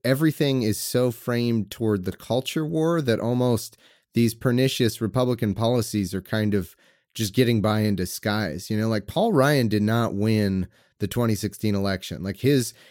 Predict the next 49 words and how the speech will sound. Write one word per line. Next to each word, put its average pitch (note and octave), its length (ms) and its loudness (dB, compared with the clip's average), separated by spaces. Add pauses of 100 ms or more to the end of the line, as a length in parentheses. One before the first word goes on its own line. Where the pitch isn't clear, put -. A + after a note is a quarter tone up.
(100)
his D#3 260 4
views C3 640 4
were G#2+ 220 0
not D3 240 4
even B2 220 4
represented G#2+ 640 0
in G#2 180 -2
the G2 80 0
twenty G2+ 260 -4
sixteen G2 380 -8
presidential F#2 540 -4
election. F2+ 460 -6 (320)
But A#2 440 2
because C#3 760 2 (240)
somehow, C3+ 760 4
you A#2+ 160 2
know, G#2 160 2
this G#2 200 0
con C3 340 4
man A2+ 400 4 (320)
convinced B2+ 400 4
everybody B2 340 4
he A#2 60 6
was G#2+ 120 2
gonna A2+ 200 2
gi-, A2 360 -2
give B2+ 180 4
everybody B2+ 400 4
more C3 260 4
doctors B2 540 2
and G#2 260 2
healthcare B2 480 2
than A2 140 2
they G#2+ 100 2
could, G#2 140 -2
knew A#2 200 2
what A#2 120 2
to A2+ 80 0
do B2 220 2
with A2 200 4
at G2+ 100 0
a G#2+ 40 0
lower A#2 260 2
cost A2+ 340 -2
and A#2 100 0
all E3+ 120 2
this B2+ 160 2
crap C3+ 480 0
that G#2+ 160 0